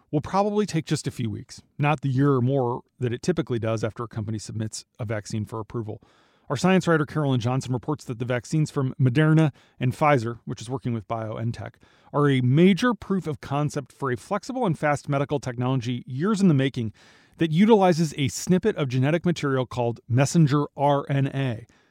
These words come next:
This messenger R N A teaches cells to build the spiky protein found on the surface of the coronavirus. The immune system learns to recognize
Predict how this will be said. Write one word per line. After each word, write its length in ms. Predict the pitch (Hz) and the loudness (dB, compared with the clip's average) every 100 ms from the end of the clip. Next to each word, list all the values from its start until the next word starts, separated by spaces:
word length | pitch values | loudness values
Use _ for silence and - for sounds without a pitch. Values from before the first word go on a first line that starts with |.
| _ _ - | _ _ -6
This 180 | 127 - | -6 0
messenger 480 | 143 156 208 175 165 | 4 4 6 4 4
R 220 | 151 151 | 2 2
N 140 | 160 156 | 4 4
A 320 | 160 107 107 - _ _ | 2 -2 -8 -16 _ _
teaches 440 | - 165 156 123 - | -2 0 0 -2 -6
cells 580 | - - 190 123 139 139 | -8 0 2 2 -2 -6
to 140 | 160 | -6
build 320 | 123 151 160 | 0 0 0
the 60 | 131 | -2
spiky 480 | - - 160 160 151 | -6 -6 -6 -4 -8
protein 600 | - 175 190 - 117 123 | -4 0 0 0 -4 -4
found 300 | - 139 139 | -2 -2 0
on 80 | 120 | 0
the 40 | |
surface 440 | - 190 165 139 | -2 -2 -2 -6
of 240 | - 147 131 | -2 -2 -2
the 80 | 123 | -4
coronavirus. 880 | - 135 127 127 147 120 107 - - _ _ _ | -2 0 2 4 4 2 -4 -14 -16 _ _ _
The 140 | 123 123 | -2 2
immune 300 | 110 156 165 | 4 6 4
system 360 | 143 - 151 | 2 -4 -2
learns 280 | 131 135 123 | 0 -2 -4
to 100 | - | -6
recognize 640 | 117 123 123 123 120 113 | -6 -8 -6 -4 -2 -4